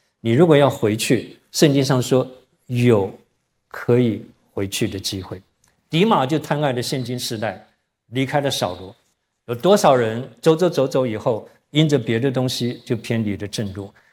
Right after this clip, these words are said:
那弟兄姊妹，一路上充满了让你回头的机会，所以要小心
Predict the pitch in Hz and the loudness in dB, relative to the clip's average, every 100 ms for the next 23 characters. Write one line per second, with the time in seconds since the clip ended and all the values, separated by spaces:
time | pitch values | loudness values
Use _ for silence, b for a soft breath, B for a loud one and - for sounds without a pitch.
0 | _ 123 147 151 139 127 127 127 - 156 | _ -2 0 2 0 0 0 -4 -10 0
1 | 165 185 214 254 180 147 - 156 131 - | 2 4 2 6 6 4 4 2 2 -2
2 | 156 156 104 110 113 143 131 110 - 117 | -2 0 -2 -2 -2 -2 0 -2 -2 -2
3 | 113 104 107 - 110 117 95 - _ _ | -2 -6 -6 -6 -6 -6 -8 -12 _ _
4 | _ _ _ _ _ _ _ _ _ _ | _ _ _ _ _ _ _ _ _ _
5 | _ _ _ 107 110 107 90 - - 95 | _ _ _ 0 0 0 -2 -2 -4 -4